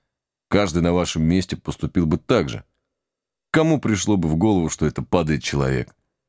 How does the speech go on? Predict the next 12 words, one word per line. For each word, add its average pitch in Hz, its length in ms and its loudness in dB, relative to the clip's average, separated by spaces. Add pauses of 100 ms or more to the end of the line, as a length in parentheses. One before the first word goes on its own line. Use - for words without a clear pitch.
(360)
«Да 98 160 4
если 113 340 2
бы 107 180 2
вы 110 220 2
и 98 40 -2
подняли 101 500 2
тревогу, 92 640 0 (640)
результат 101 500 2
был 101 180 2
бы 95 100 0
такой 104 420 0
же». 69 220 -10